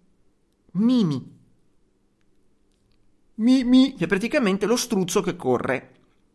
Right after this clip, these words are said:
ma in realtà è il vil coyote che finisce a,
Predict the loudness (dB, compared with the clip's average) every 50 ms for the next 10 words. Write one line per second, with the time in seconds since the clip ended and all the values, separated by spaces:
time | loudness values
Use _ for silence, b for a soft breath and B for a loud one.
0 | _ _ _ -4 -2 0 0 0 2 4 4 4 4 4 0 -2 -4 -2 0 2
1 | 4 4 6 4 4 2 0 -4 -6 -8 -8 -6 -4 -4 -4 -2 -2 -2 -2 -2
2 | -4 B B B B B B B 4 6 6 4 2 -2 -14 -20